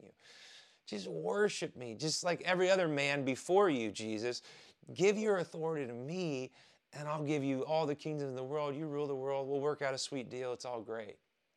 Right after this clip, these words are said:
And so Jesus is like, "No, I'm gonna live on every word that comes from my Father's mouth. Every word is my bread.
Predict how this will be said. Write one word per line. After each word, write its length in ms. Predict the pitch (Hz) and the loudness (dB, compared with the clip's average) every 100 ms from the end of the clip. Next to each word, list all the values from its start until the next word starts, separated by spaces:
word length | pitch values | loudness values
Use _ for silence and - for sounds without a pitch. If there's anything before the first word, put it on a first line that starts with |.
| _ _ _ _ _ - | _ _ _ _ _ -14
And 80 | 113 | -4
so 160 | 143 | -4
Jesus 480 | 117 135 147 139 120 | -2 0 0 0 -2
is 180 | 127 110 | -4 -2
like, 240 | 120 113 | -2 -2
"No, 520 | 123 131 123 110 110 131 _ _ _ _ | -4 -6 -4 -4 -4 -10 _ _ _ _
I'm 80 | 117 | -6
gonna 160 | 127 | -2
live 260 | 120 120 117 | -2 -2 -2
on 140 | 117 | -4
every 280 | 113 113 120 | -4 -4 -4
word 480 | 110 117 117 110 101 | -2 -2 0 -2 -4
that 120 | - | -12
comes 220 | - 107 | -12 -12
from 140 | - 107 | -10 -12
my 100 | 101 | -12
Father's 440 | - 101 101 98 | -12 -10 -10 -12
mouth. 220 | 104 98 - | -14 -14 -12
Every 240 | 113 113 | -8 -6
word 420 | 107 107 131 127 | -6 -4 -2 -2
is 140 | 110 95 | -4 -8
my 140 | 101 | -12
bread. 420 | 95 - 95 98 | -12 -14 -14 -16